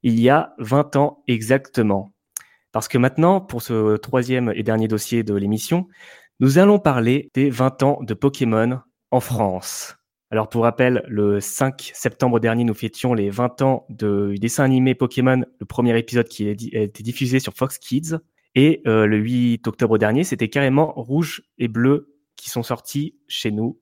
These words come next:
Donc, euh, voilà, j'avais envie de, pour la première de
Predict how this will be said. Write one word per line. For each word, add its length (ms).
Donc, 360
euh, 540
voilà, 260
j'avais 220
envie 240
de, 500
pour 120
la 100
première 840
de 460